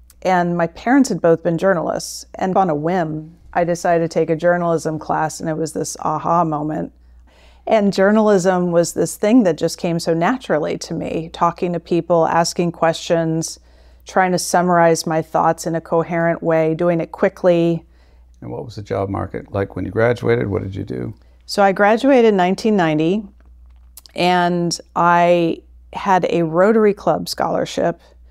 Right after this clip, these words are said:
Speaker 1: which allowed you to spend a year doing graduate work overseas. But you had to go to a country that wasn't your native language. And I had studied French and a little German growing up.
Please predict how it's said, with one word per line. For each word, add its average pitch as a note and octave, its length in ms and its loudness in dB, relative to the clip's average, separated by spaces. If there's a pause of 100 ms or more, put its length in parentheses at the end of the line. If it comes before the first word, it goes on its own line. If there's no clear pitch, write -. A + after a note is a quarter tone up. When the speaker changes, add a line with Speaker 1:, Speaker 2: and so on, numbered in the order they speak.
(420)
Speaker 1:
which F3 460 -2
allowed F3+ 520 4
you E3 420 2
to F#3 100 -8
spend E3+ 360 0
a E3 40 2
year F3+ 300 2
doing E3+ 360 0
graduate E3+ 540 0
work D#3+ 460 -4 (160)
overseas. - 800 -2 (520)
But F3 140 0
you F3 140 0
had G3 200 2
to G3+ 80 2
go G3+ 140 2
to F#3+ 80 2
a F3+ 80 2
country F3 720 -2
that E3 180 -2
wasn't E3+ 340 -2
your E3 120 -2
native D#3 280 -2
language. D3+ 640 -8
And E3+ 140 -2
I F3 120 0
had F3 200 0
studied E3+ 420 0
French F3 420 -2
and F3 80 -4
a E3 40 -2
little E3+ 220 2
German D#3+ 540 -2
growing E3 360 0
up. - 260 -10